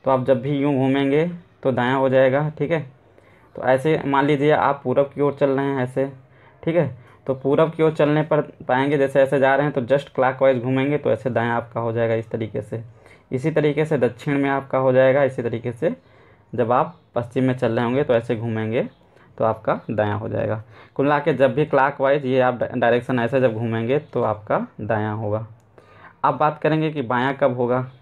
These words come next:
तो बायां जो होगा, वो एंटी क्लॉकवाइज होगा। क्लॉक की जो सुइयाँ होती हैं, जब उनके विपरीत चलोगे, जैसे क्लॉक ये है,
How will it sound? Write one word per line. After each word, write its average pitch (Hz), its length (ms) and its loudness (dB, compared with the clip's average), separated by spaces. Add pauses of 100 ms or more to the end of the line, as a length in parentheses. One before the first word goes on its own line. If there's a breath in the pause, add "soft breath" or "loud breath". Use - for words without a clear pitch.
(1400 soft breath)
तो 131 60 -2
बायां 143 380 2
जो 160 120 4
होगा, 156 380 4 (160)
वो 147 200 2
एंटी 139 240 0
क्लॉकवाइज 143 540 2
होगा। 131 380 -2 (680 soft breath)
क्लॉक 139 280 0 (260)
की 143 100 -6
जो 147 140 -4
सुइयाँ 135 640 0
होती 131 220 0
हैं, 139 320 -2
जब 139 220 2
उनके 127 240 0
विपरीत 123 460 -2
चलोगे, 123 300 2
जैसे 120 220 0
क्लॉक 127 380 0
ये 123 120 -2
है, 131 260 -4